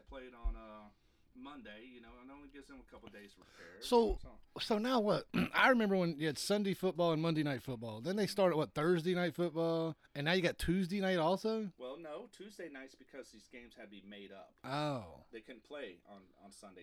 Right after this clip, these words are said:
Speaker 1: They canceled the games. The games was originally scheduled for Sunday.
Speaker 2: Why were they canceled?
Speaker 1: 'Cause of covid.
Speaker 2: Oh, the Chinese virus strikes again.
Speaker 1: Yeah.
Speaker 2: Okay.
Speaker 1: So the N F L has basically said, "Fuck it." And I think, I think the N H L is probably gonna follow suit.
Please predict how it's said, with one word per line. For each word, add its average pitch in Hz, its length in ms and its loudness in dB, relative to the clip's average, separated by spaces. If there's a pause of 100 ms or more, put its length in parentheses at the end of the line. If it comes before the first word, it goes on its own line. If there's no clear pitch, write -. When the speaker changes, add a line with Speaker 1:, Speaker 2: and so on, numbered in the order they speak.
Speaker 1:
They 98 80 -20
canceled 135 420 -20
the 110 40 -20
games. 117 200 -20
The 101 160 -20
games 196 180 -16
was 110 120 -16 (100)
originally 139 320 -16
scheduled 165 480 -20
for 90 80 -20
Sunday. 160 480 -18 (240)
Speaker 2:
Why 131 120 -8
were 135 80 -6
they 131 60 -6
canceled? 135 540 -8 (420)
Speaker 1:
'Cause 98 220 -16
of 135 80 -20
covid. 262 480 -12
Speaker 2:
Oh, 110 320 -12
the 90 180 -18
Chinese 120 360 -8
virus 131 280 -2
strikes 131 340 -8
again. 117 280 -12 (140)
Speaker 1:
Yeah. - 260 -16 (140)
Speaker 2:
Okay. - 220 -20 (440)
Speaker 1:
So 104 560 -12
the 120 80 -12
N 147 80 -10
F 135 120 -16
L 143 120 -10
has 107 100 -14
basically 107 400 -14
said, 95 160 -16 (100)
"Fuck 113 200 -14
it." - 100 -16 (540)
And - 200 -12
I 147 60 -10 (140)
think, 220 240 -14 (720)
I 127 60 -16
think 202 260 -12 (220)
the 123 80 -14 (100)
N 180 120 -12
H 175 200 -14
L 151 100 -10
is 143 60 -18
probably 135 240 -12
gonna 135 140 -14
follow 139 260 -12
suit. 110 300 -16